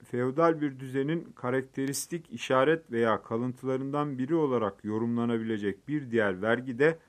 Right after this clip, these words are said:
timardan bir kadınla evleneceklerin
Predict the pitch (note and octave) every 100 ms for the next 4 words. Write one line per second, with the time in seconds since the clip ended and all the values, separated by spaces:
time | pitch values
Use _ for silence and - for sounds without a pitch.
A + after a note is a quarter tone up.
0 | _ _ _ A#2 B2 B2+ A#2+ D#3 E3+ -
1 | B2 A#2 - A#2+ D#3+ D3+ A#2+ - A2 A#2
2 | A#2 A#2 G#2+ G#2 - A#2+ E3 D#3+